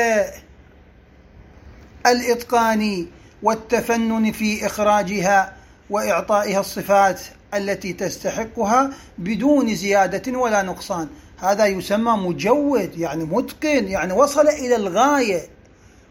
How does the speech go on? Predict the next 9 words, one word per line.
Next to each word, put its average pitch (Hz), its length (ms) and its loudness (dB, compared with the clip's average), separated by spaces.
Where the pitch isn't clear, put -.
وصل 269 380 4
إلى 233 420 0
نهاية 269 720 2
الإتقان. 202 640 -2
ومعنى 285 760 6
قول 247 260 0
الماتن: 185 680 0
"والأخذ 202 680 0
بالتجويد"، 196 1200 0